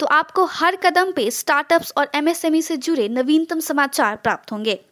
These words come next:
आप हमारे टीवी चैनल को सब्सक्राइब करके भी हमारा समर्थन कर सकते हैं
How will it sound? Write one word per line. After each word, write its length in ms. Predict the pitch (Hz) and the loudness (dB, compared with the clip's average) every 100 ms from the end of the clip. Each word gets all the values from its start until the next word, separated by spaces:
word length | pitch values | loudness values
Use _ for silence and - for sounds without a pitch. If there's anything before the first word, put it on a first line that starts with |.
| _ _ - - | _ _ -20 -6
आप 180 | - 254 | -2 0
हमारे 280 | 254 240 247 | 0 0 -2
टीवी 280 | 262 247 294 | -6 -2 0
चैनल 280 | 330 320 | 2 2
को 140 | 330 339 | 2 -2
सब्सक्राइब 600 | - 269 - 269 294 320 | 0 -4 -2 -2 -2 -2
करके 300 | 320 320 359 | -2 0 -2
भी 120 | 277 | -2
हमारा 360 | 233 247 277 226 | -2 0 0 0
समर्थन 460 | 226 269 285 285 294 | -2 0 0 0 -2
कर 120 | 202 | -2
सकते 300 | - 214 220 | -6 -10 -8
हैं 200 | 220 202 | -6 -8